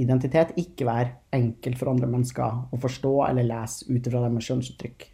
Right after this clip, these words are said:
Folk kan kanskje tenke at du er kjønnsoverskridende eller normbrytende i ditt kjønnsuttrykk, men det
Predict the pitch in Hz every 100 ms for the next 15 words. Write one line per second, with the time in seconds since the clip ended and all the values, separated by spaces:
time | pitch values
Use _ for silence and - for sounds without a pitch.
0 | - - 156 160 160 - 156 135 165 151
1 | 135 131 131 139 127 123 123 127 - -
2 | 127 113 - 120 120 123 123 117 120 117
3 | 117 131 131 123 113 107 - 123 123 120
4 | 127 113 117 170 180 135 131